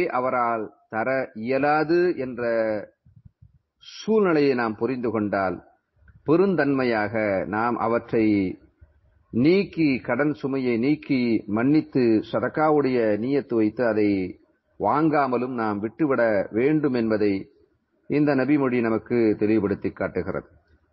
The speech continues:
எந்த அளவுக்கு கடனை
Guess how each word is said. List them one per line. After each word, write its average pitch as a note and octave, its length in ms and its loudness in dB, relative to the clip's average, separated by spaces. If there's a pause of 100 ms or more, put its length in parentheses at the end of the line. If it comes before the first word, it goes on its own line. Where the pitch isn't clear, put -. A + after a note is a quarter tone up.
(1120)
எந்த F#2+ 220 -2
அளவுக்கு D3+ 480 2 (960)
கடனை C3+ 300 0